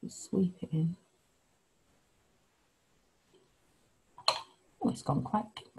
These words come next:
on that one. And then let's bring a little bit of the colour in there.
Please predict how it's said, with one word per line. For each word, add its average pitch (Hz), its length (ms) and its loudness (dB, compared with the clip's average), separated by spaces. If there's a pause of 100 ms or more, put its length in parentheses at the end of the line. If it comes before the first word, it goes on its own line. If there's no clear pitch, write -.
on 165 120 2
that 185 180 4
one. 285 160 0 (2250)
And 175 60 6
then 165 180 6
let's - 200 0
bring 160 300 0
a 156 40 0
little 165 320 -2
bit 156 240 -2
of 156 120 -4 (180)
the 156 120 0 (1300)
colour - 260 -6
in 156 280 6
there. 269 260 12